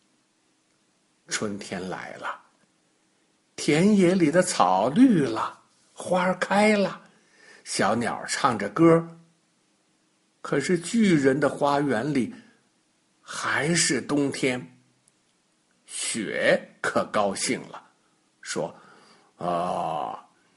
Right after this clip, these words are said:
我可以在这花园里一直住下去了。”他还请来了北风住在一起。北风整天在花园里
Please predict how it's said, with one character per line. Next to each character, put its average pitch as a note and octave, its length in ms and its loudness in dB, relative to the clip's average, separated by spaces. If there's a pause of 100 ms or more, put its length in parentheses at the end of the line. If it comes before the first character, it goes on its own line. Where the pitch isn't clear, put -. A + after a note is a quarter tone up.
(160)
我 C3 380 8
可 C3 200 2
以 C#3 200 4
在 A#2+ 280 2
这 A2 160 -2
花 C3+ 440 6
园 C3 340 4
里 B2+ 260 -2
一 D#3+ 320 4
直 D#3 440 0
住 C#3+ 380 0
下 G#2+ 280 0
去 G#2+ 220 -4
了。” C#2+ 480 -8 (1040)
他 A#2+ 160 -2
还 C3 180 -2
请 A2+ 380 -2
来 C3 120 4
了 D#3+ 140 2
北 A2 300 0
风 G3+ 320 2
住 E3 200 -2
在 C3+ 140 0
一 D#3 160 0
起。 A2+ 580 -2 (520)
北 F#2 260 -2
风 B2 300 -4
整 G2+ 420 -4
天 E3 340 4 (200)
在 G#2+ 240 -2
花 A2 340 -2
园 G#2+ 260 -4
里 A2 320 -6